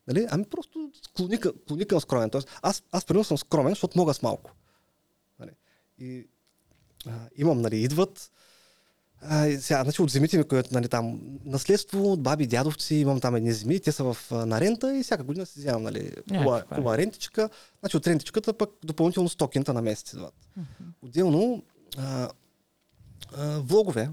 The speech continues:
Speaker 1: като имаш, нали, аз понеже не харча много, сега повечето хора са обикновено с заеми такива. Аз съм обратно, аз съм се чуя къде някакви влогове там да имам, нали, такива неща и, нали, от такива влогове също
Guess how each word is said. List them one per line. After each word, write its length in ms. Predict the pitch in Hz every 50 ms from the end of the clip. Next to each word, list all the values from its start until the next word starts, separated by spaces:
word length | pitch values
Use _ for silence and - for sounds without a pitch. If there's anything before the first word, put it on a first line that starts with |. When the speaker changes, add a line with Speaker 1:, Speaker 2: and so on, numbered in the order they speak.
| -
Speaker 1:
като 180 | - 131 - -
имаш, 280 | 143 117 - - - -
нали, 140 | 131 127
аз 120 | 139 135 -
понеже 300 | _ _ - 139 139 131
не 100 | 127 117
харча 320 | 110 - 147 147 - - 110
много, 340 | 110 107 104 104 - - _ _ _ _ _ _
сега 160 | - 135 123
повечето 260 | - 147 139 - -
хора 340 | - - 143 156 175 185 175 - - - _ _ _ _
са 140 | - - 160
обикновено 360 | 165 165 160 151 143 - 160
с 140 | 143 - 139
заеми 340 | 127 127 147 135 123 110 107
такива. 360 | - - - - 165 180 180 175 - - _ _ _ _ _ -
Аз 100 | 143 135
съм 100 | 160 139
обратно, 320 | 135 135 139 131 - 127
аз 100 | 117 123
съм 400 | - 139 127 123 120 120 117 - - _ _ _ _ _
се 80 | - -
чуя 160 | - 147 123
къде 140 | - 127 131
някакви 260 | 127 127 123 - 123
влогове 340 | 113 123 127 113 117 110 104
там 200 | - 104 104 104
да 80 | 104
имам, 180 | 104 101 101 -
нали, 180 | - - - -
такива 260 | _ _ _ - 107
неща 360 | 98 113 _ - 262 269 285 262
и, 240 | 226 190 185 190 185 - _ _ _ -
нали, 120 | 170 175 180
от 120 | 170 151
такива 240 | - - - 202 143
влогове 280 | 117 143 170 180 190 185
също 380 | - 220 - - 208 156 120